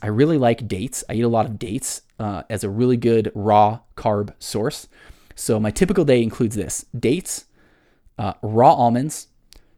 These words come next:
bee pollen, raw eggs, raw meat, uh, a little bit of dark chocolate, a little bit of, like, a water kefir, uh, something like that as a, as a little kinda, like,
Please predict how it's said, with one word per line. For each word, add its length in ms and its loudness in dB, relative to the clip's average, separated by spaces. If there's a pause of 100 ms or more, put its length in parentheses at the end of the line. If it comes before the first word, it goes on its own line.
(160)
bee 180 2
pollen, 440 -2 (640)
raw 300 4
eggs, 580 0 (640)
raw 300 2
meat, 420 0 (720)
uh, 240 -6
a 80 -4
little 300 4
bit 120 4
of 80 4
dark 200 4
chocolate, 480 -2 (800)
a 40 -6
little 360 2
bit 160 4
of, 100 2
like, 180 2
a 40 -2
water 380 2
kefir, 520 -4 (500)
uh, 340 -8
something 400 -6
like 180 -4
that 280 -2
as 180 -8
a, 200 -6 (420)
as 120 -8
a 60 -4
little 180 -2
kinda, 240 -6
like, 180 -10